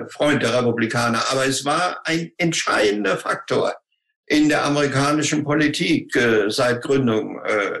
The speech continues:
der U S A und vor allen Dingen auch in der Außenpolitik. Ähm, äh,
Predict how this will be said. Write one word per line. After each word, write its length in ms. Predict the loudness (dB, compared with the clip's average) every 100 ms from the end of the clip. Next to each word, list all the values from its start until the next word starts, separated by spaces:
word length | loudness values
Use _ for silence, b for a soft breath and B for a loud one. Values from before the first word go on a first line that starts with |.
| -4
der 180 | -4 0
U 120 | 0
S 120 | 0
A 340 | -2 -2 0 -2
und 300 | -2 -4 -2
vor 140 | -2
allen 80 | 0
Dingen 140 | 2
auch 180 | 2 0
in 60 | -2
der 160 | -2
Außenpolitik. 840 | -2 -2 -2 -2 -2 -4 -6 -10 _ _ _ _ _ _ _ 0
Ähm, 500 | 2 2 0 -4 -10 _
äh, 80 | -10